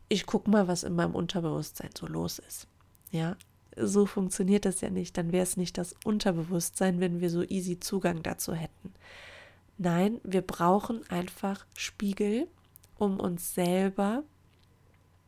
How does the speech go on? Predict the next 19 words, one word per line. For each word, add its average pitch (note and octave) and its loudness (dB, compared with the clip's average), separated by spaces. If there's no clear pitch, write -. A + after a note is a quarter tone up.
in G3 -2
diesen G3 0
Spiegeln G3 0
zu - -2
erkennen, F#3 -4
um F3+ -4
das, F#3 2
was F#3 -2
in F3+ 0
unserem F3+ -2
Unterbewusstsein F#3+ -2
abgelagert F3 -2
ist, F#3+ -2
in F3+ -6
diesen F3 -4
Spiegeln F#3 -2
erkennen E3+ -6
zu - -8
können. F#3 -12